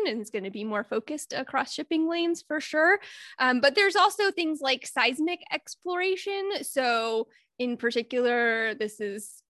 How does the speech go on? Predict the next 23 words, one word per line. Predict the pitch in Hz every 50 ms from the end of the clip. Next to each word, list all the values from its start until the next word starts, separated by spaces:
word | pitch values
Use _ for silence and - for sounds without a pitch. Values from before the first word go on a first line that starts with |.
| _ _ _ _ _ _ _ _ _ -
looking | 240 233 226 220 254 226 226 233
for | - - 233 226 226 - -
oil | 233 226 226 220 226 220 226
and, | 220 - - 226 220 214 208 -
and | - 214 190 214 208
gas. | - 220 202 214 254 311 415 415 - - - - - - - - - - -
And | 233 220
I | 202 226 262 277 262 269 - -
didn't | - 240 254 254 233 - - _ _ _
know | - 214 208 208 214 220
how | 254 226 240 214 202
this | 180 185 208 - -
worked, | 226 226 302 415 339 254 220 - - -
but | - 240 214
apparently | 214 - - 339 381 359 277 - 269 247 226 220 220 226 220 -
the, | 226 240 233 220 208 208 190 - - - 226
the | - 247 233 220 208 208 214 208 190 180 - - _ _ _ _ -
oil | 247 247 254 247
industry | 220 240 247 240 254 254 - - - 254 233 220 214 214
will | 196 214 208 - -
have | - - 226 226 202 208
these, | 208 226 214 226 - -
like, | 220 202 202 -